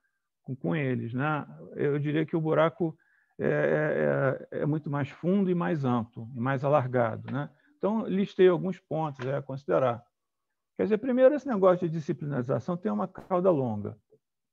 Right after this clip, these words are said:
Né? Segundo, e aí todas essas questões aí são questões históricas, né?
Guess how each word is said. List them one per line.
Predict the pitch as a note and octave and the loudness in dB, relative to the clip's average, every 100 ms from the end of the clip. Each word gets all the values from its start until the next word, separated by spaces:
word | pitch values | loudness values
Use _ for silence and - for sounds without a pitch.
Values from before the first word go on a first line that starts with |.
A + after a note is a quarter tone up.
| _ - _ _ _ _ _ | _ -20 _ _ _ _ _
Né? | - E3 E3 | 0 0 0
Segundo, | - F#3 E3+ G3+ G#3+ F#3+ | -4 -4 -2 0 0 0
e | G3 | 4
aí | F#3 A3 | 4 4
todas | A3+ D#4 C4 | 0 0 0
essas | G#3+ F3+ | -2 -2
questões | D3 C#3 C#3+ | -4 -4 -4
aí | C#3+ D#3+ | -2 -2
são | G3 | -4
questões | F#3 F3+ - F#3+ | -4 -6 -6 -8
históricas, | G3 - D#3 B2+ A2+ - A2 | -8 -4 -2 -2 -4 -12 -10
né? | C3 D3+ | -8 -8